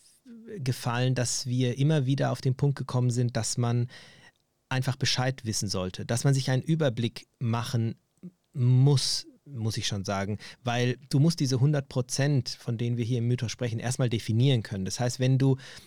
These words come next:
einfach davon ausgehst, dass ein Schiff, was da steht, zu hundert Prozent funktioniert, dann ist es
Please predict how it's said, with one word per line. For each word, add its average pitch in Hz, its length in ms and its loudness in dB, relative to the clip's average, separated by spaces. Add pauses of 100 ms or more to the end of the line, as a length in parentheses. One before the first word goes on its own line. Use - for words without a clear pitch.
(140)
einfach 151 280 -2
davon 135 260 0
ausgehst, 147 600 -2
dass 113 120 -2
ein 123 60 0
Schiff, - 260 0
was 120 160 -4
da 123 180 0
steht, - 460 -2 (160)
zu - 140 2
hundert 135 200 4
Prozent 120 300 -2
funktioniert, 135 680 0 (520)
dann 131 200 0
ist 131 160 -2
es - 300 -2